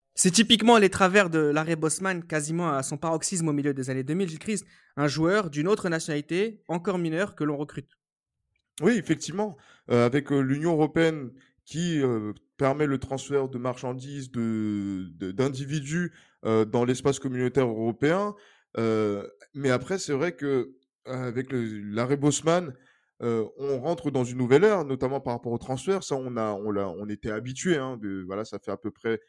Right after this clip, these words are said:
Speaker 2: cinq, six, sept années, euh, qu'on était habitué à voir ça. Mais après,
Speaker 1: Oui.
Speaker 2: pour ce qui concerne les joueurs mineurs, euh, là, c'est vrai que on, on était un peu plus, euh, circonspect.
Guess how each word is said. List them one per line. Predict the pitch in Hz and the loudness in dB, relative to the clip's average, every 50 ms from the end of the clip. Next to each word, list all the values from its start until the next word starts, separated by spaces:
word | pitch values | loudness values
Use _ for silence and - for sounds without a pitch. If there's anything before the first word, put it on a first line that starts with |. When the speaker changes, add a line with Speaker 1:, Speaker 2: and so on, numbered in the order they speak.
| _ _ | _ _
Speaker 2:
cinq, | _ - - - - - - - - - - - 139 135 131 | _ -18 -14 -14 -14 -14 -14 -12 -12 -12 -8 -8 -8 -8 -8
six, | - - - 156 151 | -8 -8 -8 -8 -8
sept | - - - - 160 - - | -8 -6 0 0 0 4 4
années, | 151 143 147 160 156 151 147 _ _ _ _ _ - | 4 4 4 2 -2 -4 -6 _ _ _ _ _ -4
euh, | 104 104 101 107 104 - | -2 2 2 0 0 0
qu'on | - 117 123 123 | -4 -2 0 0
était | 120 - 127 | 0 2 2
habitué | 120 127 123 113 - 127 | 2 2 0 0 2 2
à | 113 | 4
voir | 113 117 117 - | 4 2 0 2
ça. | - 185 190 | -2 -2 0
Mais | 170 147 | 2 0
après, | 131 127 - 139 135 | 0 2 2 2 2
Speaker 1:
Oui. | 120 | 2
Speaker 2:
pour | 107 143 - | 0 -6 -10
ce | - | -10
qui | - | -16
concerne | 147 - 160 156 - - 160 143 | -14 -10 -10 -8 -4 -4 -4 0
les | 131 135 | 0 0
joueurs | 135 127 135 165 175 165 151 120 - _ _ _ _ | 0 0 2 0 2 2 0 -2 -6 _ _ _ _
mineurs, | - 120 135 170 180 202 247 277 269 233 - _ _ _ _ _ _ _ _ - | -10 -6 -4 0 2 2 2 2 0 -6 -8 _ _ _ _ _ _ _ _ 0
euh, | 123 127 120 120 123 | 2 4 6 4 4
là, | 151 208 254 240 | 4 2 0 -2
c'est | - - - 156 | -6 -6 -8 -6
vrai | 147 151 180 208 | -4 -2 -4 -4
que | 208 - 175 160 156 151 147 147 - _ _ _ _ _ | -4 -4 -4 -4 -2 -2 -4 -6 -8 _ _ _ _ _
on, | _ 214 180 139 - 147 | _ -10 -8 -6 -4 -4
on | |
était | 156 156 156 - | -4 -4 -2 -4
un | 175 170 | -6 -4
peu | 170 185 185 | -2 -2 -2
plus, | 185 - 208 208 - - | -2 -2 -6 -6 -2 0
euh, | 175 160 156 156 151 151 151 151 | 2 2 2 2 2 0 -2 -4
circonspect. | - - - 190 170 - 190 190 - - - 175 151 135 | -6 -2 -2 -2 0 0 -4 -4 -4 -2 0 0 0 0